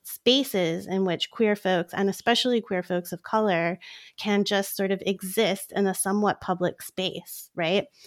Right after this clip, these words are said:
And so there's, you know, musical elements, but I,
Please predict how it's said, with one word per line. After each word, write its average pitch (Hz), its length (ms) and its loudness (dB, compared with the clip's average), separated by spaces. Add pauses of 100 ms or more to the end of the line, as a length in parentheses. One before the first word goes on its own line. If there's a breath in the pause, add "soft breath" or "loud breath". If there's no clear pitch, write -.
(360 loud breath)
And 220 120 4
so 214 460 4
there's, 214 480 2
you 214 140 2
know, 170 100 0
musical 285 480 2
elements, 226 560 4
but 196 160 2 (140)
I, 196 140 -2